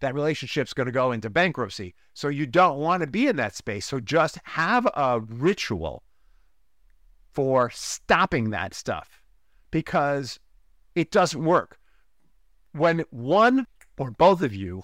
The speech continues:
are in the space of, "I'm gonna win, I'm right, you're wrong," there is no winning, right? When I'm right and she's wrong, if I'm making her wrong, which if you're a husband, you know is impossible.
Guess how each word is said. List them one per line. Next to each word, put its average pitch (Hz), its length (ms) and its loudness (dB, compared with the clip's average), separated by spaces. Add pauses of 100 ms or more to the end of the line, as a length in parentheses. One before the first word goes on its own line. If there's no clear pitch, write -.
are 123 100 -4
in 170 160 -2
the 185 80 2
space 131 460 -2
of, 110 280 -6 (200)
"I'm 226 200 4
gonna 233 200 2
win, 180 340 0 (100)
I'm 220 220 0
right, 220 340 2 (220)
you're 185 320 0
wrong," 156 500 2 (1400)
there 135 180 0
is 127 100 -2
no 143 220 4
winning, 123 400 -2 (800)
right? 131 180 0 (240)
When 143 220 -6
I'm 196 200 4
right 165 440 4
and 117 120 -6
she's 180 320 -2
wrong, 165 440 -2 (480)
if 113 100 -10
I'm 131 240 2
making 160 320 2
her 160 200 0
wrong, 165 420 0 (220)
which 127 320 -4 (180)
if - 400 -8 (580)
you're 131 180 2
a 127 40 4
husband, 147 400 0
you 123 80 2
know 127 140 2
is 113 120 0
impossible. 120 540 -2